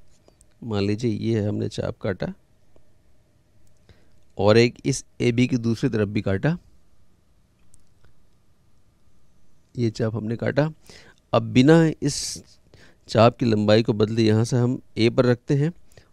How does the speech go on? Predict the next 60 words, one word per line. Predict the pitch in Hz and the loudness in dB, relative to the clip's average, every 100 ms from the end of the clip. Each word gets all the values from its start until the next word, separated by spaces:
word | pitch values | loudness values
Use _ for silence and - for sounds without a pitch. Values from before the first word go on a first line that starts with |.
| - | -14
और | - | -10
फिर | 127 - | -2 0
एक | 131 | 0
चाप | - 120 120 | 0 0 2
यहाँ | 113 113 | 0 0
भी | 120 | -2
काटते | 107 104 - | -2 -2 -2
हैं। | 143 | -2
देखिए | 110 104 143 | 0 -2 -2
पहले | - 107 113 | 0 2 2
चाप | 120 110 | 2 2
को | - | 0
यहाँ | 120 123 | 0 -2
इस | - | -2
तरह | 127 | -4
से | 135 | -2
काट | 127 123 | -2 -2
रहा | 139 | -2
है | 156 - - - - - - - | -6 -8 -18 -20 -20 -20 -20 -12
और | - 127 | -8 -6
दूसरे | 120 110 120 | -6 -4 -4
चाप | 117 87 - | -2 -4 -6
को | 107 | -6
यहाँ | 110 | -4
पर | 92 | -6
काट | 95 82 - | -6 -6 -6
रहा | 71 | -10
है। | - - - - - - _ - | -12 -18 -20 -20 -20 -20 _ 0
फिर | 131 | 0
से | 117 127 | 2 4
दो | 123 | 4
बिंदु | 131 131 135 | 6 6 6
आपको | 120 - | 4 4
मिल | 131 135 | 4 4
रहे | 139 | 4
हैं, | 143 160 | 2 0
एक | - 104 104 | -2 -4 -2
बिंदु | 117 117 | 2 2
यहाँ | 107 117 | 2 2
हो-, | 131 131 | 0 0
मिल | 113 117 | -2 -2
रहा | 127 | 0
है | 131 | 0
आपको | 127 - 185 - - - _ _ - | -2 -4 -6 -8 -20 -20 _ _ -8
और | - 110 | -2 -2
दूसरा | 110 107 113 | 0 0 0
बिंदु | 110 110 | 0 -2
आपको | 117 - 143 | -4 -2 0
यहाँ | 120 113 | 2 0
मिल | 87 | -2
रहा | - - | -6 -12
है। | - - _ _ - _ _ _ - - - _ _ _ - _ _ - - _ _ 104 | -14 -20 _ _ -20 _ _ _ -20 -20 -20 _ _ _ -20 _ _ -20 -20 _ _ -2
इन | 104 | 2
दोनों | 107 117 | 4 4
बिंदुओं | 110 107 117 117 | 2 2 2 2
को | 123 | 2
सावधानी | 107 98 104 113 | 2 4 2 2
से | - | 0
मिला | 107 101 92 | 0 2 4
दें। | 147 | 2